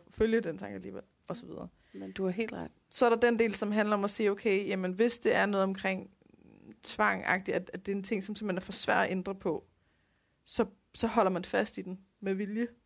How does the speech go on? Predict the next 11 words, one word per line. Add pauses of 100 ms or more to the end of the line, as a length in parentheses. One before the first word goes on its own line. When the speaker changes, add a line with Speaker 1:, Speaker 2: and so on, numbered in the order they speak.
(180)
Speaker 2:
Ja.
Speaker 1:
øh,
og
siger, (680)
"Vi
følger
den. (560)
Vi
følger
den. (260)
Øh,